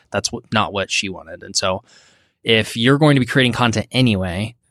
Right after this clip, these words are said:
what is your goal for the content? Why are you creating a podcast? Why are you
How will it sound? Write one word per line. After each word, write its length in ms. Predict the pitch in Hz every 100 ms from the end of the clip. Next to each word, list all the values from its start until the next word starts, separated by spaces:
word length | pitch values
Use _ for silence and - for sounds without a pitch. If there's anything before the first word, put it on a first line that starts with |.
| _
what 280 | - 113 143
is 220 | 165 135
your 100 | 123
goal 240 | 104 107 107
for 140 | 104
the 80 | 98
content? 380 | - 87 90 98
Why 220 | 104 123
are 60 |
you 100 | 139
creating 300 | 131 131 117
a 40 | 107
podcast? 500 | 98 95 101 98 -
Why 220 | 92 98
are 40 | 110
you 160 | 113